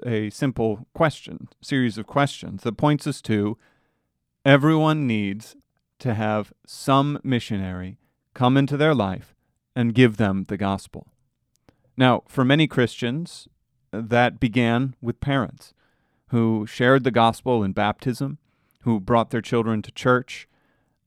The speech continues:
But it also happens as pastors and other church workers are sent out into the world. It happens as, as Christians go out into the world. It's the proclamation of the gospel, the giving of the gospel to the world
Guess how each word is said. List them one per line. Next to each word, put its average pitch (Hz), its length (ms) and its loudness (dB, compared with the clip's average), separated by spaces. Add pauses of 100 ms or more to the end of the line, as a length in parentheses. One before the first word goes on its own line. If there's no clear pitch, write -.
(320)
But 135 180 6
it 143 120 6
also 151 340 4
happens 139 520 0
as 104 340 -4
pastors 127 720 -4
and 107 320 -4
other 117 200 0
church - 300 -6
workers 117 440 -4
are 98 100 -4
sent 110 320 -6
out 104 160 -2
into 104 220 -10
the 107 120 -4
world. 104 380 -6 (560)
It 117 180 0
happens 123 480 2
as, 117 400 -4
as - 160 -8
Christians 107 560 -4
go 104 220 -2
out 95 180 -6
into 95 220 -12
the 90 100 -14
world. - 380 -16 (1120)
It's - 260 -2 (300)
the 113 100 -8
proclamation 127 1120 4
of 113 180 0
the 113 80 0
gospel, 117 560 -2
the 104 80 -2
giving 139 400 6
of 160 120 -2
the 147 80 4
gospel 107 460 0
to 107 120 -16
the 107 120 -4
world 101 480 -2